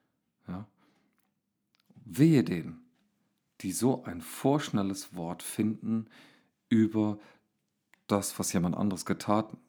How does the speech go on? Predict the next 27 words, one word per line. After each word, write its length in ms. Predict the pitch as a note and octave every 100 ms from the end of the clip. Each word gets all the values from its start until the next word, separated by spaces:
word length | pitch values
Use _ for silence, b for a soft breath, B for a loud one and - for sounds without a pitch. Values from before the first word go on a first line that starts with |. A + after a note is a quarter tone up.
| -
getan, 400 | F#2+ G#2 G2+ G2+
gesagt, 480 | F2 F#2+ G2 -
äh, 40 | -
oder 800 | - F2 E2+ E2 - E2 - E2+
so, 220 | E2 D#2 - _ _ _ -
äh, 260 | - - -
halt 280 | E2 -
hat. 260 | - - - _ _ b b b b b b b b b _ _ _ _ _ _ B B
Und 60 | A2+
das 140 | B2
kann 120 | E3+
man 120 | F3
jetzt 160 | E3 -
eben 280 | - C3 B2
auch 180 | - G#2+
übertragen. 640 | F#2+ F2+ - C#3+ E2 G#2
Das 140 | F2+
kann 160 | - B2+
man 120 | B2
auch 160 | - -
sehen 400 | - A2+ C3 C3+
bei 260 | G2+ F2+
Finsternis 640 | E2+ - - C#3 - G#2 G2+
und 200 | E2 F#2+
Licht 260 | C3 C3 -
zum 160 | F2+
Beispiel. 500 | D#2+ D2 - - D2